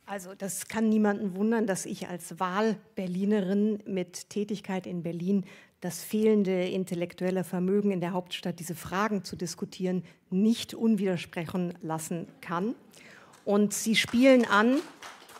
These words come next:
auf die Rede der Außenministerin auf der Botschafterkonferenz. Ich hatte das Glück, äh, da dabei zu sein. Diese Rede gibt es im Internet, die können Sie runterladen beim Auswärtigen Amt.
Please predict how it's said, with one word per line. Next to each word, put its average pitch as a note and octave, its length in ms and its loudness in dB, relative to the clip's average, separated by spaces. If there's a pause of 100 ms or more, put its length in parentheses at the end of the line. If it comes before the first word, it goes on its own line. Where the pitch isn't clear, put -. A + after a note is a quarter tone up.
(340)
auf G3+ 240 4
die G#3 160 0
Rede G#3+ 280 2
der G3 300 0
Außenministerin G3 800 -2
auf F#3+ 160 -6
der F3 120 -4
Botschafterkonferenz. G#3 1400 -6 (380)
Ich F3+ 160 -10
hatte E3 160 -6
das E3 220 -6
Glück, G#3 320 -4
äh, - 340 -6
da F#3 160 -6
dabei E3+ 360 -4
zu - 180 -10
sein. E3 360 -4 (480)
Diese F3+ 220 -4
Rede G3+ 280 -2
gibt G3+ 220 -6
es - 160 -8
im F3 100 -6
Internet, A#3 540 -2
die F#3+ 60 -10
können D#3+ 200 -8
Sie D#3 100 -8
runterladen G#3 840 -2
beim G#3+ 160 -4
Auswärtigen G#3 640 -6
Amt. G#3 320 -8